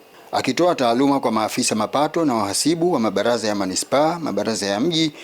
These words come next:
na halmashauri, mtaalamu wa mipango miji na mfumo wa jiografia, Deogratias Evarist Minja, amesema mfumo huo utawezesha kufanya makisio na kuweka usahihi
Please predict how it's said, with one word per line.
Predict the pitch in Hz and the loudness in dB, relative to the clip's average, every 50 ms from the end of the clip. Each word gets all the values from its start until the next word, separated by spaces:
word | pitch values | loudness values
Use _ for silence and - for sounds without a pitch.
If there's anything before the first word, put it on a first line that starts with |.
| - - - - | -20 -20 -4 -2
na | 151 143 | 0 0
halmashauri, | 131 135 131 131 139 139 127 - 139 143 147 139 101 82 73 69 | 2 2 2 2 2 2 2 2 2 4 4 2 0 -2 -6 -8
mtaalamu | - - 101 95 92 98 113 123 120 113 | -8 -2 0 0 2 2 2 2 2 2
wa | 113 110 | 0 -2
mipango | 107 104 - 120 113 101 110 110 | -2 -2 -2 -4 -2 -2 0 2
miji | 120 147 180 170 160 175 165 | 2 2 2 2 0 0 0
na | 131 107 | 0 -2
mfumo | 101 - - 139 135 135 123 | -2 -2 0 2 2 4 2
wa | 120 113 | 2 2
jiografia, | 117 117 104 95 104 101 98 - - 143 147 139 131 110 - - - - - - - - | 2 0 0 0 -2 -2 -2 0 2 2 4 4 2 0 -4 -10 -18 -20 -20 -18 -10 -4
Deogratias | 117 117 120 110 110 113 131 135 127 - 135 139 139 131 - - - | 0 0 0 0 2 2 2 0 2 2 0 2 2 0 -2 -2 0
Evarist | 131 131 135 120 131 131 127 131 - - 147 | 2 2 2 2 2 0 0 -2 -2 0 2
Minja, | 135 135 147 151 139 101 95 87 73 - - - - - - - - - | 4 6 6 4 4 2 2 -2 -4 -4 -8 -16 -20 -20 -20 -20 -6 -4
amesema | - 113 113 - - 185 175 160 | -2 0 0 2 2 2 2 2
mfumo | 135 - - 131 135 135 | 0 0 0 0 0 2
huo | 113 139 175 139 95 80 | 2 2 2 2 2 0
utawezesha | 76 76 - 95 98 98 98 95 123 123 - - 131 127 127 131 | -4 -4 0 0 0 0 0 0 0 0 0 0 0 0 -2 -2
kufanya | - - - - 127 127 120 | -4 -6 -4 -2 0 0 0
makisio | 113 104 - - 104 - - 160 175 185 175 | 0 0 -2 -2 -2 -2 0 2 2 4 4
na | 151 123 | 2 0
kuweka | - - 117 127 123 120 113 | 0 2 2 2 2 2 -2
usahihi | - - - 110 110 143 175 175 147 160 139 135 | -2 0 -2 -2 0 2 2 4 4 4 4 4